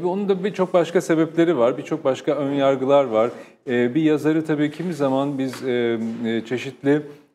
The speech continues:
e, siyasi nedenlerle veya kendi yaşamından kaynaklanan nedenler belli bir imaj içerisine sıkıştırıp belli bir kategoride değerlendirmeye çok alışıyor bazen, e, okur kitleleri ve akademik kitleler. Daha sonra zaman geçiyor ama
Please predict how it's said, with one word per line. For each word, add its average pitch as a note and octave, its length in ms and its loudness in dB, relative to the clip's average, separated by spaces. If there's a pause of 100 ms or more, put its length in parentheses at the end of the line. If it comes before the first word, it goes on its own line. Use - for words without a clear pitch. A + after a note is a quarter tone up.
e, A2+ 480 2
siyasi G#2 540 0
nedenlerle D3 680 0
veya F#2 380 0
kendi F#2 320 -8
yaşamından G2+ 720 -4
kaynaklanan C#3+ 680 -2
nedenler C#3+ 540 -2
belli E3+ 260 2
bir F3 100 0
imaj D3+ 400 0
içerisine C#3 640 0 (340)
sıkıştırıp C#3 600 -4
belli C#3+ 220 2
bir D3+ 80 -2
kategoride C#3 600 0
değerlendirmeye B2 960 0
çok D3 180 -4
alışıyor B2+ 440 0
bazen, F#2 400 0 (380)
e, F#2 420 0
okur - 300 -4
kitleleri F#2 600 -4
ve G2+ 220 0
akademik G#2 460 -4
kitleler. - 460 -6
Daha G#3 180 2
sonra G#3 240 0
zaman A3 340 2
geçiyor G#2+ 360 -2
ama G#2 220 -4